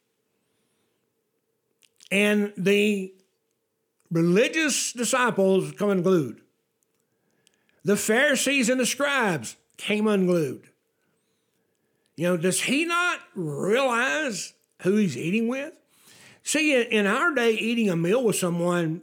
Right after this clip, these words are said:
doesn't mean a whole lot. But in that day, it was a very intimate thing that you did with someone, and it meant,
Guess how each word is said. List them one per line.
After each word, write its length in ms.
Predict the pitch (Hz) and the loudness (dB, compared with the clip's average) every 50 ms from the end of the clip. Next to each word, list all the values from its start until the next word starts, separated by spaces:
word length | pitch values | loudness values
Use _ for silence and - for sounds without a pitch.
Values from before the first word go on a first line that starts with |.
| - 160 | -8 -4
doesn't 220 | 175 175 170 160 | -2 -2 0 0
mean 160 | 165 180 190 180 | 0 0 0 2
a 60 | 156 | 0
whole 160 | 151 147 143 | 0 -2 -4
lot. 300 | 135 143 160 160 - - _ _ _ _ _ _ _ - _ _ _ _ _ _ - | -6 -8 -12 -14 -16 -20 _ _ _ _ _ _ _ -20 _ _ _ _ _ _ -4
But 140 | 147 170 180 | -2 0 2
in 160 | 190 185 180 | 2 2 2
that 280 | 180 214 294 339 - 233 | 2 0 0 -2 -2 -2
day, 360 | 220 190 185 180 180 185 190 | 0 2 2 4 4 2 2
it 260 | 196 - 196 208 202 | 0 0 -2 -2 0
was 180 | 214 196 170 - | 0 -2 0 0
a 100 | 170 165 | -2 -4
very 440 | 143 131 170 202 220 233 226 214 196 | -2 -2 0 2 2 4 2 2 2
intimate 760 | - 156 180 202 202 220 233 240 269 285 277 285 - - - _ _ _ _ _ _ _ _ _ _ _ _ _ _ _ _ _ _ _ _ _ _ _ _ _ _ _ _ _ _ _ _ _ _ _ - | 0 0 -2 -2 0 0 -2 -2 -2 -4 -6 -8 -16 -20 -20 _ _ _ _ _ _ _ _ _ _ _ _ _ _ _ _ _ _ _ _ _ _ _ _ _ _ _ _ _ _ _ _ _ _ _ -14
thing 440 | - - - 262 269 269 247 226 196 | -10 -4 -2 0 0 2 2 2 2
that 200 | 196 190 - - | 0 0 0 -2
you 80 | 208 | -2
did 260 | 180 170 208 254 262 | 0 0 -2 -2 -2
with 160 | 240 208 - - | -2 -4 -2 -2
someone, 600 | - 185 160 156 151 139 135 139 156 175 190 - _ _ _ _ _ _ _ _ _ _ - | -2 -2 -2 -2 -2 -4 -4 -4 -4 -6 -6 -10 _ _ _ _ _ _ _ _ _ _ -4
and 120 | 180 185 | 0 0
it 140 | 185 180 165 | 0 0 0
meant, 440 | 180 190 240 277 269 233 190 185 | 0 0 0 0 0 0 0 -2